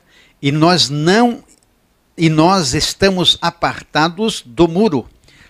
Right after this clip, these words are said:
longe um dos outros. No lugar onde vir, ouvirdes o som da trom-, buzina, ali vos ajuntareis convosco,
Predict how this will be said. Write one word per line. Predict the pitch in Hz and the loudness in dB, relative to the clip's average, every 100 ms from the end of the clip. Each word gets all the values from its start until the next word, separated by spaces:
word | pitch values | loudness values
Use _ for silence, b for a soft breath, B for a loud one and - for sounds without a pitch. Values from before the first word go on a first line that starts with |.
| b | b
longe | 123 160 240 220 151 196 - | 0 2 2 2 0 -4 -4
um | 185 | -4
dos | 160 139 | -4 -4
outros. | 120 117 - - - _ b b b b | -4 -6 -8 -20 -20 _ b b b b
No | 131 165 | 0 0
lugar | 156 175 180 | 2 0 0
onde | 180 151 | 0 -2
vir, | 143 107 185 185 160 | -6 -4 -2 -2 -2
ouvirdes | 151 110 190 190 143 127 | -4 -2 0 0 0 -4
o | 143 | -4
som | - - 208 220 | -4 0 -2 0
da | 170 | -4
trom-, | - 139 | -6 -14
buzina, | 120 139 165 220 165 110 b b b b | -10 -4 -2 -2 -2 -8 b b b b
ali | - 147 160 | -2 0 0
vos | 202 196 139 | 2 0 2
ajuntareis | 175 151 180 156 139 151 202 214 | 0 0 -4 -4 0 2 2 0
convosco, | - 220 151 196 - - 110 | -4 -4 0 0 0 -8 -20